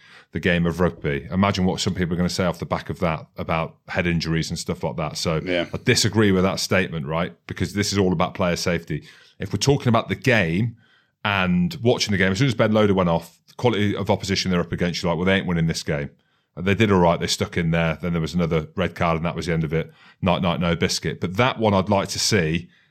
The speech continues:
Speaker 1: as not a red card and potentially another card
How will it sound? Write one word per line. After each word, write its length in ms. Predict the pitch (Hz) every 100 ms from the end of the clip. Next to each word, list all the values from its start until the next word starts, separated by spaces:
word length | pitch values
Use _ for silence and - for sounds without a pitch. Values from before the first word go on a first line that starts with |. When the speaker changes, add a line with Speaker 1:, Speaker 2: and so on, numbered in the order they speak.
| _ _
Speaker 1:
as 300 | 90 85 92
not 260 | 107 131
a 40 | 107
red 240 | 95 90
card 380 | - 80 107 120 _ _ _ _ _
and 160 | 98 90
potentially 580 | 101 123 104 - 98 92
another 300 | 101 113 101
card 420 | - 95 95